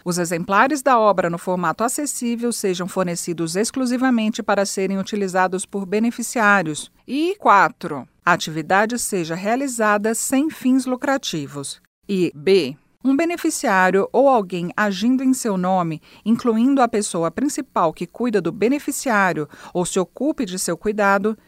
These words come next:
poderá produzir um exemplar em formato acessível de uma obra para o uso pessoal do beneficiário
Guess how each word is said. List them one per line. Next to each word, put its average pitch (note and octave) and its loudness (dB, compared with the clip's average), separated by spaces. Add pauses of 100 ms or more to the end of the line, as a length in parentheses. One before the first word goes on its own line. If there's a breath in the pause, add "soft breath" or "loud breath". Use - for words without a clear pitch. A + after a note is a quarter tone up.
(240 loud breath)
poderá C4+ 6
produzir G#3+ 0
um G3 0
exemplar F#3 -2
em G3 -2
formato F3+ -2
acessível A3+ -2
de E3+ -4
uma D#3+ -2
obra F3+ 2
para F3 0
o E3+ -4
uso E3 -4
pessoal G#3 0
do F#3+ -2
beneficiário F3+ -2